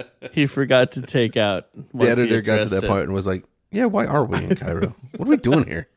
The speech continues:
Speaker 2: <laughs>
Speaker 1: And then they walked away to see if they could play video games or something instead.
Speaker 2: <laughs>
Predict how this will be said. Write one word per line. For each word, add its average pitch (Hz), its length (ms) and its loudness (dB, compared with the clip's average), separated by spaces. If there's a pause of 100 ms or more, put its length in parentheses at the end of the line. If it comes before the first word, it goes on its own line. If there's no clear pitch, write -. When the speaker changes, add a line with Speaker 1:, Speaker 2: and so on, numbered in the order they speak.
(120)
Speaker 2:
<laughs> - 1300 -12
Speaker 1:
And 240 400 -6
then 135 220 -4
they 120 100 2
walked 113 400 0
away 113 540 0 (340)
to - 80 -20
see 147 240 0
if 113 140 2
they 113 100 -2
could 117 220 -6
play 113 180 0
video 110 300 -2
games 110 320 -6
or 120 60 -4
something 113 360 -8
instead. 117 540 -6 (160)
Speaker 2:
<laughs> 98 1000 -10